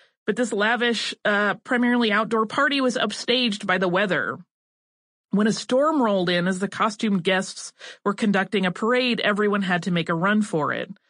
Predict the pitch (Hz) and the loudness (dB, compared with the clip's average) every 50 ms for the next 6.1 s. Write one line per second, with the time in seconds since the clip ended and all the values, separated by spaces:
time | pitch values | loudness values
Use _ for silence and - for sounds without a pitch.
0 | _ - - _ _ - 185 185 190 214 254 254 226 247 233 208 - - 233 214 | _ -20 -20 _ _ -4 -2 0 2 2 2 2 0 0 -2 -2 -2 0 0 2
1 | 214 208 202 196 180 208 262 277 - - 226 202 196 196 202 208 220 208 - 214 | 2 2 2 2 2 2 0 0 -2 -2 -2 0 0 2 0 0 0 0 -2 -2
2 | 208 - 220 214 226 208 202 202 208 214 233 208 - 196 196 196 196 175 - 196 | -2 0 0 0 0 0 -2 -2 0 -2 -2 -2 -2 -2 -2 -2 -2 -4 -6 -2
3 | 190 233 208 233 240 220 220 214 202 202 202 - - 214 208 214 208 208 208 - | 0 0 0 0 0 0 0 2 0 0 -2 -2 -2 0 0 2 2 0 0 -2
4 | 202 190 180 196 190 190 185 175 180 196 180 - 196 170 180 175 180 156 143 - | -2 -2 0 0 0 0 2 2 0 0 0 0 0 0 0 0 -2 -6 -4 -2
5 | 160 151 165 170 165 156 156 156 170 165 - - _ _ 190 165 170 170 156 147 | -2 -2 -2 -2 -2 -2 -2 -2 -4 -4 -6 -10 _ _ -2 -2 0 0 0 0
6 | 147 151 | -2 -2